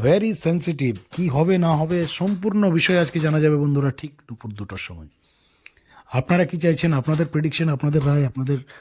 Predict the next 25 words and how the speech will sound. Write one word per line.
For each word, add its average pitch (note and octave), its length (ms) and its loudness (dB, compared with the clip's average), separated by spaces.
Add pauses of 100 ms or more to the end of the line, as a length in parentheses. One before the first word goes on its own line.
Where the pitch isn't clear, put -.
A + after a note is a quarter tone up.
(200)
মতামত, D3 420 2 (120)
রিয়াকশন C3+ 400 0
কি, D3 180 -4
লিখে C3+ 240 0
জানাবেন F3 420 4
এবং D#3+ 220 0
আমরা C3 240 0
অপেক্ষায় C3+ 400 0
রয়েছি C3 300 0 (180)
এই G#2+ 100 -2
রায় A2+ 220 0
নিয়ে। G#2+ 220 0 (1000)
তবে C#3+ 140 2
একটাই C#3 300 -2
বিষয়, F#3+ 320 2 (1200)
দুর্নীতি D3+ 420 0
হয়েছে, F3 360 4 (520)
সুপ্রিম C#3 320 -4
কোর্ট D3 220 -2
ছাব্বিশ B2+ 260 -6
হাজার D3 260 -2
চাকরি C#3 220 -2
বাতিল D3+ 260 -2
করেছে D#3 300 -2
এসএসসির। D#3+ 420 -8